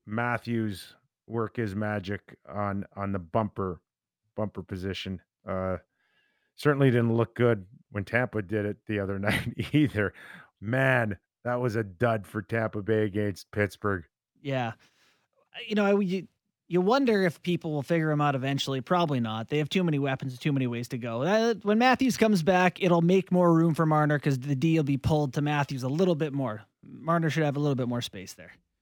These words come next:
Speaker 1: Just waiting on John Buccigross from E S P N. He's gonna come up momentarily as well,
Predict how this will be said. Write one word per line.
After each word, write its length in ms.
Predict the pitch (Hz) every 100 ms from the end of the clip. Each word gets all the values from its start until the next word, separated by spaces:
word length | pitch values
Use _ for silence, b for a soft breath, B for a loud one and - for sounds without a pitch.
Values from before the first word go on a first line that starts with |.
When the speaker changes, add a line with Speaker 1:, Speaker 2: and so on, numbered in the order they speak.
| _ _ _ -
Speaker 1:
Just 280 | 131 -
waiting 320 | 135 165 165 156
on 200 | 151 127
John 460 | 147 151 151 151 - 117
Buccigross 720 | 165 139 143 147 143 - -
from 240 | 131 127 -
E 160 | 147 143
S 160 | -
P 280 | - 135 135
N. 200 | 135 135
He's 200 | 131 127
gonna 180 | 131 127
come 260 | - 135 131
up 220 | 127 _ _ _ _ _ _ _ -
momentarily 640 | 127 131 113 135 127 127
as 120 | 123 107
well, 420 | 117 131 127